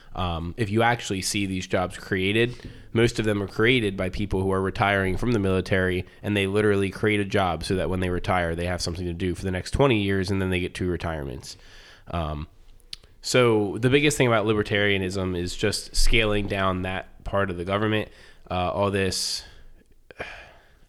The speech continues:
whatever you wanna call the spending. I think it's just hemorrhaging. Um, so the military is a big one. You'd cut back on military spending and just spend on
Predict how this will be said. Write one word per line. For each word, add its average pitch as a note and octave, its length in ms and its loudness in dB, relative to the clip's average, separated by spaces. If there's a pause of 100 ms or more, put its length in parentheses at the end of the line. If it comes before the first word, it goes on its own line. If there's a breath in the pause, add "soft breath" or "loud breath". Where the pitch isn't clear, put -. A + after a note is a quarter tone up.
(160 loud breath)
whatever C3 280 6
you A#2+ 120 4
wanna G#2 160 4
call G2+ 240 0
the F2 100 -6
spending. E2+ 480 -4
I F2 80 -4
think G2 180 -6
it's F#2 160 -8
just - 200 -8
hemorrhaging. E2 540 -4 (640 soft breath)
Um, D#2 280 -6
so G#2 300 4
the G#2 160 0
military A#2 500 4
is G2 80 0
a G2 60 2
big G2 240 2
one. F#2 260 0
You'd F2+ 140 -6
cut G2+ 180 -2
back F#2 240 -4
on F#2 220 -4
military F#2+ 440 -2
spending F2+ 440 -2
and F#2 80 -2
just F#2 160 -4
spend F#2+ 280 -2
on F#2 220 0